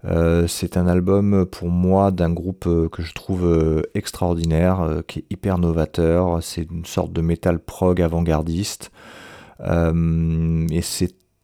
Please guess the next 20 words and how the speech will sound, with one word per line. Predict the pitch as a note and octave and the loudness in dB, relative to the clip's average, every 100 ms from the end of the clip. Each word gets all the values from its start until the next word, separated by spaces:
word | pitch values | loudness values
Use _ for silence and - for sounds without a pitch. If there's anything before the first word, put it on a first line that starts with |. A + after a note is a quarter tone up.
| _ - A#1 | _ -18 -10
assez | E2+ G2 F#2+ - G2+ | 0 0 2 2 2
réducteur | F#2+ F#2 - G#2 F#2+ | 2 0 2 2 2
comme, | - E2 E2 | 2 2 4
euh, | D#2+ D#2 D#2+ | 4 4 2
comme | F2+ F2 | 0 0
style, | - - A2 | -2 -2 -2
puisqu'en | A#2 F2 - | -2 -4 -2
fait, | - G#2 G#2 - | 0 0 0 -6
ils | B1+ F2+ | -6 -2
vont | F2+ F#2+ | 2 2
bien | F2+ G#2 G#2+ | 4 4 6
au-delà | G2+ F2+ F#2+ F#2+ | 4 4 4 4
de, | F#2 E2+ D#2+ D#2 | 4 4 4 2
des | D#2+ E2+ | 0 -4
styles | - - F2+ | -4 -6 -4
que | F2 | -4
je | E2 | -2
viens | E2+ | -2
de | E2 | -2
citer. | - D#2+ F2 G#2 | -6 0 2 2